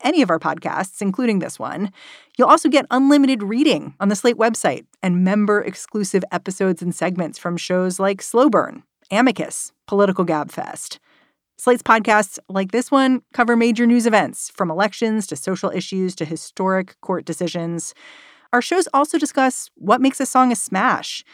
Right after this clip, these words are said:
analyze what's going viral, decode cultural mysteries. If we have become part of your listening routine,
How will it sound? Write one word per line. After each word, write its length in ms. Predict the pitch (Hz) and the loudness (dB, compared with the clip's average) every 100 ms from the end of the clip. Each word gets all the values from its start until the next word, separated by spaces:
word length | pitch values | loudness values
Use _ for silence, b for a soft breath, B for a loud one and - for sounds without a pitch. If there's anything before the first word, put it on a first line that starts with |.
| b b b | b b b
analyze 420 | 202 226 233 233 226 | 0 2 2 2 0
what's 160 | 226 | -2
going 300 | - 233 226 | 0 0 2
viral, 540 | 175 190 226 180 - - _ _ | 2 2 2 0 -4 -14 _ _
decode 680 | 185 202 - - 226 233 196 | -8 -8 -10 -4 0 0 -4
cultural 520 | - 208 - 214 202 | -6 -6 -4 -2 2
mysteries. 840 | 196 202 - 196 147 - - - b b b b _ | 0 -2 -4 -2 -2 -8 -14 -16 b b b b _
If 140 | 208 202 | -6 -2
we 220 | 226 277 | 0 0
have 200 | 285 262 | -2 -2
become 380 | 240 - 220 208 | -4 0 0 0
part 260 | - 196 | 0 0
of 100 | 190 | 2
your 120 | 185 | 0
listening 480 | 175 170 - 180 170 | 0 -4 -4 -4 -4
routine, 580 | 160 151 - 90 - - | -6 -10 -12 -12 -14 -16